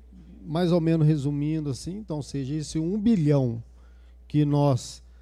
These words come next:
é, direto ou indiretamente já aprovamos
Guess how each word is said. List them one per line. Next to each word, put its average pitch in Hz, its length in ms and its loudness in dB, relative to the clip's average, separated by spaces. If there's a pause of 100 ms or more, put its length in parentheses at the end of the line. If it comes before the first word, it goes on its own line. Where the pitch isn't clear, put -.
(220)
é, 143 300 -4
direto 156 560 4
ou 160 40 6
indiretamente 156 1080 2
já 139 260 0
aprovamos 151 1080 2